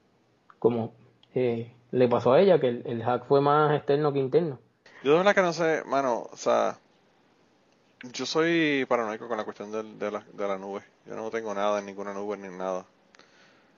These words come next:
Speaker 2: Eh, porque tras que me están cogiendo la información sin que yo quiera que la cojan, imagínate si yo voluntariamente también estoy poniendo mierdas en la nube.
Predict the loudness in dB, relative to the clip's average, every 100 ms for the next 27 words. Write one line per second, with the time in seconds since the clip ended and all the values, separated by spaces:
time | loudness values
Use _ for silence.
0 | _ _ -8 -6 -6 -8 -6 -6 -2 0
1 | 0 0 -2 -4 -6 -6 -2 -2 -2 -4
2 | -6 -8 -10 -8 -6 -2 0 0 0 2
3 | 2 2 0 -2 -2 -4 -8 -10 -10 -8
4 | -8 -2 -2 -2 -8 -4 0 0 -2 -2
5 | -2 -2 -8 -8 -8 -12 -10 -10 -8 -10
6 | -10 -10 -8 -10 -10